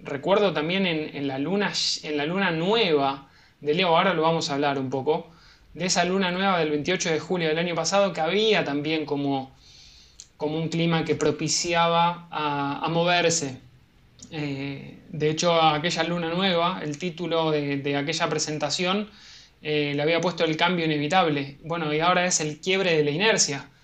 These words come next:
<laughs> Entonces, recordemos también que tanto Leo como Acuario, o Tauro y Escorpio, son signos fijos, y a los signos fijos,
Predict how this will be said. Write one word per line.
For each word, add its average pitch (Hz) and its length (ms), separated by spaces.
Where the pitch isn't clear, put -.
<laughs> - 420
Entonces, 170 720
recordemos 175 600
también 190 420
que 180 100
tanto 170 320
Leo 196 600
como 156 440
Acuario, 170 840
o 143 320
Tauro 165 400
y 160 60
Escorpio, 185 420
son 185 220
signos 180 360
fijos, 156 720
y 165 80
a 151 60
los 147 140
signos 185 260
fijos, 208 580